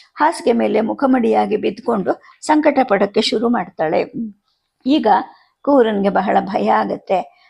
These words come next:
ಅಕ್ಕನಿಗೆ ಇದ್ದಕ್ಕಿದ್ದಾಗೆ ಏನ್ ನೋವಾಯ್ತು? ಅಕಸ್ಮಾತ್ ಹೀಗ್ಯಾಕಾಯ್ತು? ಇಷ್ಟೊತ್ತು ಚೆನ್ನಾಗಿದ್ಲಲ್ಲ? ನಾನ್ ಹೇಳಿದ್ರಲ್ಲಿ ಮಾಡಿದ್ರಲ್ಲಿ ಏನ್ ದೋಷ ಇದೆ? ಆಡ್ಬಾರದನ್ನ ನಾನೇನಾದ್ರೂ ಆಡದ್ನ?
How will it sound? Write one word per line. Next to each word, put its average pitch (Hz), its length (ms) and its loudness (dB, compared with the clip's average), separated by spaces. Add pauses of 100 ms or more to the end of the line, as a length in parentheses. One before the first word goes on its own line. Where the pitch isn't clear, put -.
(160)
ಅಕ್ಕನಿಗೆ 302 500 2
ಇದ್ದಕ್ಕಿದ್ದಾಗೆ 220 720 -2
ಏನ್ 247 300 2
ನೋವಾಯ್ತು? 208 760 -2 (300)
ಅಕಸ್ಮಾತ್ 370 560 0
ಹೀಗ್ಯಾಕಾಯ್ತು? 226 920 0 (280)
ಇಷ್ಟೊತ್ತು 359 400 2
ಚೆನ್ನಾಗಿದ್ಲಲ್ಲ? 214 760 0 (600)
ನಾನ್ 311 320 4
ಹೇಳಿದ್ರಲ್ಲಿ 226 720 2
ಮಾಡಿದ್ರಲ್ಲಿ 226 760 -2
ಏನ್ 254 240 2
ದೋಷ 214 260 0
ಇದೆ? 196 520 -2 (360)
ಆಡ್ಬಾರದನ್ನ 240 800 2
ನಾನೇನಾದ್ರೂ 196 560 0
ಆಡದ್ನ? 190 440 -2